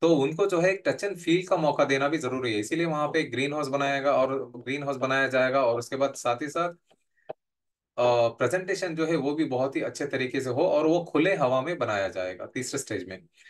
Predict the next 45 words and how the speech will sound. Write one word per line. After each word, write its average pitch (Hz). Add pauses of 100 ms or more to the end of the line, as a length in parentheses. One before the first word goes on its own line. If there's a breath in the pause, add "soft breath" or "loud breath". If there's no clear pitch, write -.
(320 soft breath)
प्रोजेक्ट 139
के 185
मूल्य 160
सिद्धांत 147
हमारे 143
क्या 131
क्या 135
हैं, 135
जो 123
मेन 131
गोल्स 127
क्या 127
क्या 123
हैं 127 (280)
और 113
मिशन 123
क्या 123
क्या 123
है, 127
उसके 117
बारे 113
में 113
जान 117
लेते 117
हैं। 143 (520)
हर 196
स्टेज 147
में 131
नेचुरल 143
इंग्रेडिएंट 139
का 156
उपयोग 123
करना, 135 (340 soft breath)
नेचुरल 151
ऑर्गेनिक 143 (200)
फूड - (260)
उत्पादों 135
का 143
उत्पादन, 139 (320 loud breath)
सभी 139
प्रकार 147
के 139
कच्चे 151
माल 131
और 123